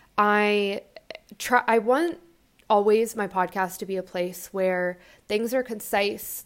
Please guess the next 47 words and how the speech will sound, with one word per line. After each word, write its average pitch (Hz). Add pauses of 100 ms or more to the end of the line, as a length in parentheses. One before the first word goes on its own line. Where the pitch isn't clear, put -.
(140)
You 202
can 202
come 208
in, 208
you 196
can 190
get 196
the -
activations, 185 (100)
and 190
you 185
can, 196
like, 185
go 190
on 185
with 180
your 175
day. 170 (440)
I 233
personally 240
am 208
not 185
a 190
fan 185
of, -
like, 190
forty-minute 202
episodes 208
that 214
people 214
put 214
out 202
on 202
a 196
weekly 202
basis. 196
I 196
just 190
think 196
that 190 (560)
there's 214
a 220
lot 226
of 220
fluff -
in 220
there, 208